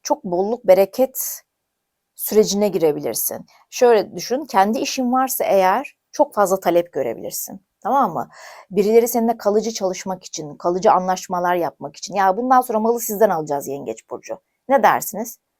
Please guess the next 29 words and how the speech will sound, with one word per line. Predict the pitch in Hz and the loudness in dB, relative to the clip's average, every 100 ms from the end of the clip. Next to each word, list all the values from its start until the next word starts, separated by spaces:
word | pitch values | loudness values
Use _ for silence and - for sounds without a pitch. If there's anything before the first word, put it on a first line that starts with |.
| _ - | _ 4
Ben | 240 233 | 4 4
düşündüm, | 233 247 226 220 | -2 -2 -2 0
taşındım. | 247 233 170 151 208 - _ _ _ _ | -2 -2 -6 -6 -10 -12 _ _ _ _
Gerçekten | 285 285 208 185 185 175 | 6 6 4 0 2 2
niyetim | 165 160 180 156 | -4 -6 -8 -8
ciddi. | 160 160 151 190 - _ _ _ _ _ _ | -10 -8 -4 -2 -4 _ _ _ _ _ _
"O | - 226 214 196 185 | 4 4 4 2 -2
tamam | 185 202 233 175 | -2 -2 -2 -4
tabii | - 226 196 | -4 0 0
ki." | 165 | 0
dersiniz. | 156 127 - 156 | 0 0 -2 -8
Anlatabildim | - 175 196 214 240 320 | -6 -6 -2 -4 -4 -6
mi? | 202 151 _ _ - | -6 -8 _ _ -2
Yeni | 214 247 | 0 2
anlaşmalar. | 185 180 170 175 - 151 147 - - _ _ _ | 0 -2 -6 -8 -8 -8 -8 -10 -18 _ _ _
Sanki | - 285 277 196 | -2 0 0 2
bolluk, | 208 247 - | 2 0 2
bereket | 185 208 247 240 | 2 2 -2 -2
enerjisi | 220 208 202 | 0 0 -2
size | - 180 | -2 -2
geliyor | 170 143 117 104 | -2 -2 -2 -4
arkadaşlar. | 107 - - - - - _ _ _ - | -4 -10 -12 -14 -16 -20 _ _ _ -4
Ve | 190 | 0
bakın | 233 233 | 0 0
siz | 220 208 175 | -4 -4 -4
de | 170 175 _ _ - | -6 -6 _ _ 0
ayaklar | 170 180 185 196 | 4 4 2 -4
üzerinde | 196 180 180 180 180 | -2 -2 -2 -4 -10
durabilen, | 165 160 160 156 147 156 | -6 -4 -2 -2 -4 -6